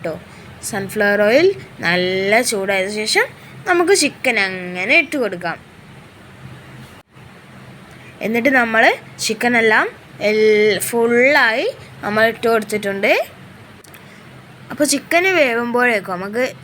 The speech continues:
ചോറിനുള്ള പണി നോക്കാം. അപ്പോൾ നമ്മൾ വെള്ളം അടുപ്പത്ത് വെച്ചിട്ടുണ്ട്. എൻ്റെ ഉമ്മച്ചിയൊക്കെ അടുപ്പത്താണ് ചോറ് വെക്കുക. നിങ്ങളുടെ ഉമ്മച്ചിമാരൊക്കെ അടുപ്പത്താണോ അതോ ഗ്യാസ്മേലാണോ വെക്കുക എന്ന്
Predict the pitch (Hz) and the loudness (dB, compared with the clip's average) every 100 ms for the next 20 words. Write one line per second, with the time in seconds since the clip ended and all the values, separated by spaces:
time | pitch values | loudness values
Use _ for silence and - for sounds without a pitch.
0 | - 196 208 233 269 240 208 196 185 180 | -4 0 2 4 4 4 2 -2 -2 -6
1 | 170 202 220 415 - - - - 208 220 | -4 0 2 0 -4 -20 -8 -4 2 2
2 | 247 208 202 208 190 190 190 285 440 - | 2 0 2 2 2 2 4 2 0 -12
3 | - - 175 196 196 202 196 180 180 175 | -20 -6 -4 -2 -4 -2 -2 -2 -6 -4
4 | 175 254 440 - - - - 208 247 359 | 2 2 0 -6 -20 -18 -8 -4 0 2
5 | 320 302 - 311 269 269 269 - - - | 2 2 2 0 2 0 0 -8 -12 -2
6 | 214 214 226 220 233 214 220 330 - - | -2 -2 -2 0 0 0 0 -4 -6 -20
7 | - - 208 208 220 208 202 214 320 - | -10 -2 0 2 0 -4 0 2 2 -2
8 | - - 247 233 233 269 311 320 269 262 | -20 -14 -8 0 2 4 4 2 -2 -4
9 | 262 254 254 254 254 262 349 - - - | -4 0 2 2 2 0 0 -2 -18 -12
10 | - 208 220 - 240 277 233 240 285 233 | -2 -2 0 -2 0 2 2 2 2 2
11 | 233 240 226 208 214 226 247 247 226 233 | 0 0 2 0 -2 -2 2 2 2 0
12 | 202 - 202 202 208 | -2 -2 0 0 0